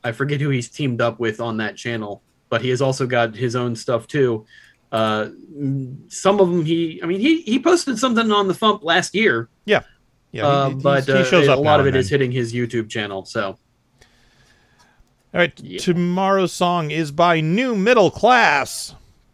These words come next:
Speaker 1: Ooh.
Speaker 2: And wait a minute, why are we on a black screen? Oh, there, there we are. Hi, sorry about that.
Speaker 1: Whoopsie.
Speaker 2: Um, <laughs>
Speaker 1: Whoopsie doodles.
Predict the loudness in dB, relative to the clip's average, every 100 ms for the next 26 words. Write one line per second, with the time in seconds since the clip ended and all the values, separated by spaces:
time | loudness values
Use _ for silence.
0 | _ _ _ -10 -6 -6 -4 -6 -4 -6
1 | -10 -12 _ _ _ _ -20 _ _ _
2 | _ -6 -4 -4 -2 -2 -2 -4 -6 -6
3 | -6 -4 -4 -6 -6 -8 -8 -12 -12 -10
4 | -10 -14 _ _ -14 -12 -12 -10 -10 -8
5 | -6 0 4 6 8 6 4 -2 -2 -2
6 | -2 -4 -4 -6 -10 -20 -20 -20 -20 _
7 | 0 2 4 4 4 2 -6 -10 -8 -12
8 | 0 0 2 2 2 2 0 -2